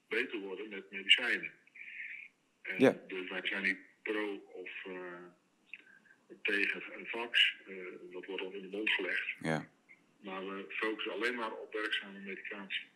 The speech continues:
Speaker 2: Ja, oké. Ja. Ja, het, dat is toch een, eh, ook een algemeen uitgangspunt, eh, in de gezondheidszorg, dat je al, bij een ziekte, als er een medicijn is, ga je niet vacci-, vaccineren, maar ga je het medicijn gebruiken, of niet?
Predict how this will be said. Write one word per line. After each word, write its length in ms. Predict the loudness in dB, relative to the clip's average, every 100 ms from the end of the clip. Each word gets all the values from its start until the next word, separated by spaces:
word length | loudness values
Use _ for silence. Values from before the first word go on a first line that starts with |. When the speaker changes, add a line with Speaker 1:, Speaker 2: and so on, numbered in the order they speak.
| _ _ _ -16
Speaker 2:
Ja, 220 | -6 -6 -6 _ _ _ -12
oké. 300 | -4 -4 -4 -10 _ _ _ 2
Ja. 260 | 6 6 2 -12 -10 -8 10
Ja, 180 | 12 12
het, 340 | 8 6 6
dat 120 | 6 6
is 120 | 12
toch 260 | 12 12 8
een, 200 | 10 12
eh, 580 | 12 12 10 8 4 6
ook 180 | 8
een 60 | 12
algemeen 380 | 10 10 10 10
uitgangspunt, 720 | 10 8 6 10 10 10 6 4
eh, 340 | 8 12 12 10 6
in 160 | 6
de 300 | 12 12 12 6
gezondheidszorg, 640 | 4 4 6 8 10 10
dat 200 | 8 6
je 100 | 8
al, 300 | 8 6 4 -8 -12 -12
bij 200 | 10 12 12
een 80 |
ziekte, 360 | 12 10 10 10
als 200 | 12 10
er 60 | 10
een 80 |
medicijn 480 | 10 10 10 10 10
is, 160 | 8 6
ga 120 | 10
je 120 | 10
niet 160 | 10 8
vacci-, 440 | 8 8 4 0
vaccineren, 680 | -2 4 8 10 12 10 12
maar 100 | 8
ga 160 | 8 10
je 60 | 10
het 100 | 10
medicijn 580 | 8 10 10 8 6
gebruiken, 480 | 2 8 10 10 6
of 160 | 2 6
niet? 260 | 4 4